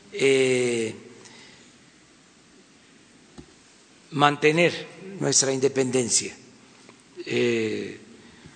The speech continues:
seguir actuando como un país libre y soberano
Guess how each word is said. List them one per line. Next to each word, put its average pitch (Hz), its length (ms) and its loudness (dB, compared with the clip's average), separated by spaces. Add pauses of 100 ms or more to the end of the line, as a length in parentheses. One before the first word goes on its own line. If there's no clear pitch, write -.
(600)
seguir 165 380 2
actuando 175 500 2
como 147 240 0
un 160 120 -2
país 147 580 2
libre 160 360 2
y 151 80 2
soberano 117 520 0